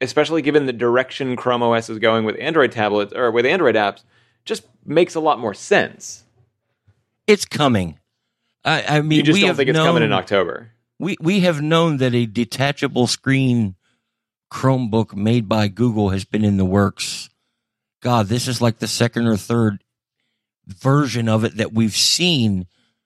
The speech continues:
Speaker 2: And, and, and literally this time we've actually seen pictures. But if you look in the, the source code, they, it's all open and, and out in the open for anybody to look through. This isn't the first detachable Chromebook that Google has worked on.
Speaker 1: Right.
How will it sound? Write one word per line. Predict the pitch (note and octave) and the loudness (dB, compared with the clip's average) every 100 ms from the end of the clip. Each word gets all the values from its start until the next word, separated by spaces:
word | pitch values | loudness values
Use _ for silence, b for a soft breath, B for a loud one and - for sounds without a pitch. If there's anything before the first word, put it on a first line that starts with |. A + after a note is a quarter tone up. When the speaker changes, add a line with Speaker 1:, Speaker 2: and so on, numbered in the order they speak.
| _ _ _ | _ _ _
Speaker 2:
And, | A2+ G#2+ | -6 -2
and, | B2+ C3+ B2 | 0 0 0
and | C3 | 0
literally | C3+ D#3+ C#3+ B2+ | 2 2 2 2
this | A#2+ C3 | -2 -2
time | C#3 B2+ | -2 0
we've | A#2+ A#2 | 0 0
actually | A#2+ - A#2 | 0 -2 -4
seen | F#2+ A#2+ G#2+ | 0 0 0
pictures. | C#3+ D#3+ - A2 F#2+ - b b b b - | 0 -2 2 2 2 -4 b b b b -4
But | C3+ | -2
if | B2 | -2
you | C3+ A#2+ | -2 0
look | C3+ C#3 | 0 0
in | B2+ | -2
the, | A#2 A2+ A2 - | 0 2 0 -2
the | G#2+ | -4
source | - - B2+ - | -2 0 0 0
code, | - A2+ A2 G#2+ G2 | -2 0 2 0 -2
they, | G2+ F#2+ | -4 -2
it's | G#2 - | -4 -2
all | B2 D#3+ | -2 0
open | A#2+ C3 A2+ G#2+ | 0 0 0 -2
and, | G2 F#2+ _ | -2 -4 _
and | G2+ G2+ | -4 -2
out | A#2 | 0
in | |
the | G#2 | 0
open | G2+ A#2+ A2 | 0 0 -2
for | F#2 G2+ | -4 0
anybody | G#2+ G#2 G2+ | 0 0 -2
to | G2+ | 0
look | A2 C3+ | 0 -2
through. | - G2+ E2+ _ _ _ _ _ _ _ - | -4 -4 -4 _ _ _ _ _ _ _ -6
This | A#2+ D3 | -2 0
isn't | B2+ C3 | 0 0
the | B2+ | -2
first | - - D3 D3+ A#2 | -6 -4 0 2 0
detachable | - G#2+ - G#2 G#2 G2 F#2+ F#2+ | -4 -4 -2 -2 -2 -2 -2 -2
Chromebook | - G#2 G2+ G2 - | 0 0 0 -2 -4
that | G2+ | -6
Google | G2+ A2 G2+ | 0 0 2
has | G2+ F#2+ | 0 -2
worked | G#2+ A#2+ - | -2 -2 -2
on. | G2 C#2 F#2 _ _ - | -8 -8 -14 _ _ -4
Speaker 1:
Right. | A2 F#2 | -2 -2